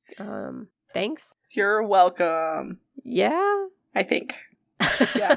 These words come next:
Speaker 2: It's, it's just been, it's just been a day. It's been, like, for me, this, this whole thing, it's, I picked a sad topic. I picked a, a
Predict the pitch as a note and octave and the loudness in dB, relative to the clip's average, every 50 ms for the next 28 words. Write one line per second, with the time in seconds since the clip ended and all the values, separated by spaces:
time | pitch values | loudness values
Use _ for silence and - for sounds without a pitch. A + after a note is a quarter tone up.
0 | - C4 - A#3+ A#3 - - D4 A4 - - B4 A4 - - G4 E4 C4+ - B3 | 2 2 2 2 2 2 2 0 0 2 2 2 2 2 2 2 2 4 2 2
1 | C#4 - E4 D#4+ D#4+ - D4+ A#3+ A3+ G#3 G3+ - F#3+ F3 F3 F3+ F3+ F#3 - - | 2 2 2 2 2 2 2 2 2 2 0 2 2 4 6 4 4 2 0 -2
2 | - - - A#3+ A#3 G#3+ F#3 G3 G3 F#3+ - - B3+ A#3 A#3+ A#3 A#3 A3+ G#3+ G#3+ | -2 0 2 0 2 2 2 0 0 0 2 0 2 2 2 2 2 2 2 0
3 | G#3+ - F#3+ F#3 - G#3 G#3 G#3 G3+ G#3 - F#3+ F#3 F#3 F3+ F3+ F3 E3+ - - | 0 0 -4 -2 2 4 4 4 4 2 2 2 2 2 2 0 0 -2 -2 -6
4 | - - - - - - G3+ A#3+ C4 C4 B3+ F3+ - - B3 A#3 B3+ B3+ A#3+ - | -8 -16 -16 -6 -2 0 2 2 2 2 0 -2 -2 2 4 4 4 4 4 4
5 | A#3+ G3 F#3 F3+ F3+ F3+ F#3 F3+ F3 F3 F3 E3 - F3+ F3+ F3 - F3+ E3+ - | 4 4 4 4 4 4 4 4 4 2 0 0 0 0 -2 -2 -2 -2 -2 -2
6 | - - - F#3+ F3+ E3+ | -4 -8 -6 -2 -2 -2